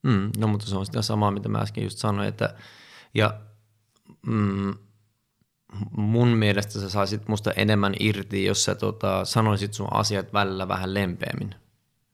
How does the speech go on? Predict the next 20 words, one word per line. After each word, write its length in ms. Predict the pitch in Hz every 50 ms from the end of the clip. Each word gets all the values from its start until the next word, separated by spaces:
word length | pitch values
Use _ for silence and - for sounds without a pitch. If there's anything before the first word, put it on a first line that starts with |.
| _ _ _ _ _ _ _ _ _ _ _ _
Koska 260 | - 107 104 - 107
sä 180 | 98 107 104 101
myöskin 340 | 104 104 104 101 107 104 101
välillä 220 | 101 98 98 98
pushaat 680 | - - - 131 123 - - - - 95 - - -
liikaa. 680 | - 98 98 92 90 - - 95 92 92 98 104 107 - - _ _ _ _ _
Ja 60 | -
sitten 300 | 101 107 101 107 104 101
se, 300 | 92 101 98 95 95 - - _ _ _
sitä 420 | - - 101 95 92 98 95 92 - - _ -
niinku 220 | - 98 98 101 98
tavallaan, 520 | 92 98 92 95 95 92 92 92 92 92
se, 240 | 85 101 98 101 101 - - - - - - - _
kun 120 | - 104
mulla 240 | 104 113 117 117 113
on 80 | 107
ne 60 | 110 101
tietyt 280 | 101 107 104 107 110
mekanismit 640 | 107 - 113 107 110 104 107 107 104 107 110 104 107
mun 440 | 104 107 104 104 101 101 - -